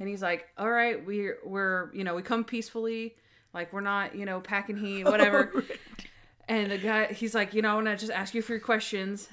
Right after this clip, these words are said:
Speaker 1: And then this Italian guy, he looks at the lieutenant. He's like, "You wearing a wire?" And Randy, like, looks at him like, "Come on."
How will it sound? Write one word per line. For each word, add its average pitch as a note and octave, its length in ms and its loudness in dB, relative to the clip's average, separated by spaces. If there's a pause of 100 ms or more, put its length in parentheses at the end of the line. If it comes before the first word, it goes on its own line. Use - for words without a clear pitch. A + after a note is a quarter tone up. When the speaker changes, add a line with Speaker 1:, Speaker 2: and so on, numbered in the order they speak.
(160)
Speaker 1:
And G3 220 0
then F#3 160 2
this F#3 160 -2
Italian F#3+ 340 0
guy, F3 160 2
he F#3 140 0
looks F#3 240 -2
at E3+ 60 -4
the F3+ 40 -6
lieutenant. F3 420 -4
He's F3 120 -10
like, D#3 200 -8 (360)
"You F3+ 100 -6
wearing G3+ 240 2
a F#3+ 60 0
wire?" A3 440 2 (720)
And F#3+ 100 -4
Randy, F#3+ 220 2
like, F3+ 180 0
looks G3+ 200 0
at F#3+ 80 2
him F3+ 100 -2
like, D#3 220 -2 (1160)
"Come G3 180 -4
on." E3 240 -4